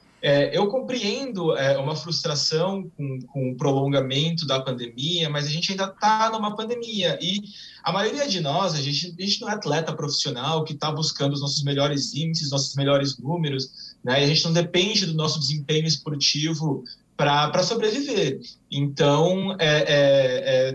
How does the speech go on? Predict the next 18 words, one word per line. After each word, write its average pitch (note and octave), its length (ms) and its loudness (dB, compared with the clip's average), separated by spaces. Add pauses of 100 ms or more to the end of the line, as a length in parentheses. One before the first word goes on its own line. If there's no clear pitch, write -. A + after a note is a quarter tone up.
talvez, F3+ 380 -2
assim, D#3+ 520 -4
seja E3+ 500 0
mais F#3 240 -2
importante G#3 580 -4
que C4+ 60 -10
a - 20 -8
gente - 180 -4
foque C4 300 2
no F3 100 -6
nosso D#3+ 260 0
bem-estar, E3 640 2
na E3 80 -2
nossa C#3+ 180 -4
saúde C#3+ 240 -2
física G3 500 0
e E3 60 4
mental, C#3+ 680 2